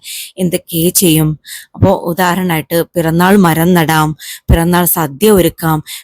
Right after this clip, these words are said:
പിന്നെ ഒരുപാട് കാര്യങ്ങൾ ഉണ്ടാവും അല്ലേ? പുതിയ ഉടുപ്പ് വാങ്ങും, പിന്നെ എന്തൊക്കെ, അങ്ങനെ ഒരുപാട് ഒരുപാട് കാര്യങ്ങൾ നിങ്ങൾ പിറന്നാളിന് വേണ്ടിയിട്ട് ചെയ്യുന്നുണ്ടാവും. ആ കാര്യങ്ങളൊക്കെ ഇവിടെ താഴെ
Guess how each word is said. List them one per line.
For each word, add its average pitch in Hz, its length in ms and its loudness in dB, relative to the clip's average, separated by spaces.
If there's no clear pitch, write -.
പിന്നെ 302 200 4
ഒരുപാട് 277 360 4
കാര്യങ്ങൾ 175 420 0
ഉണ്ടാവും 156 220 0
അല്ലേ? 214 220 2
പുതിയ 175 340 0
ഉടുപ്പ് 180 380 0
വാങ്ങും, 160 420 0
പിന്നെ 233 200 4
എന്തൊക്കെ, 214 460 2
അങ്ങനെ 202 180 4
ഒരുപാട് 196 360 4
ഒരുപാട് 196 380 2
കാര്യങ്ങൾ 170 500 -2
നിങ്ങൾ 226 240 0
പിറന്നാളിന് 180 640 0
വേണ്ടിയിട്ട് 180 360 -2
ചെയ്യുന്നുണ്ടാവും. 214 680 0
ആ 285 80 0
കാര്യങ്ങളൊക്കെ 165 680 0
ഇവിടെ 170 140 0
താഴെ 165 580 0